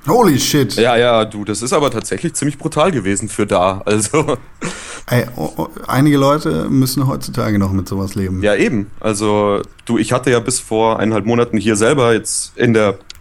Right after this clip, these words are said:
Speaker 2: aus meiner Sicht schon fast großen Stadt, ähm, nur ein Sechstausender.
Speaker 1: Ah, ah,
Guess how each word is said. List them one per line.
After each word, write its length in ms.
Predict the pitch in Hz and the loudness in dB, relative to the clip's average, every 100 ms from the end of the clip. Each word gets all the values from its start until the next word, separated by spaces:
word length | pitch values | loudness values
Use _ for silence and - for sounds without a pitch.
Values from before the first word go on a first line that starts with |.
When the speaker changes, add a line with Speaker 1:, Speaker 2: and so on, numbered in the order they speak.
| _ | _
Speaker 2:
aus 120 | 107 104 | -4 0
meiner 260 | 101 123 | 2 2
Sicht 160 | 110 - | 0 -2
schon 100 | 110 | -2
fast 240 | 113 110 | -2 -4
großen 360 | - 104 110 123 | -4 -4 -2 -4
Stadt, 400 | - 123 127 - - - - - - - - - - - - - - | -2 -2 -2 -8 -20 -20 -20 -20 -20 -20 -20 -20 -18 -18 -10 -6 0
ähm, 600 | 107 104 104 107 104 104 - | 2 2 2 2 0 -2 -2
nur 220 | 113 110 | 0 2
ein 100 | 107 | 2
Sechstausender. 720 | 123 - 107 92 92 90 95 - - - - - - - | 0 0 0 0 -2 -4 -4 -8 -20 -20 -20 -20 -12 -2
Speaker 1:
Ah, 400 | 127 123 107 - - - | 2 4 2 -2 -8 -2
ah, 220 | 135 107 | 0 0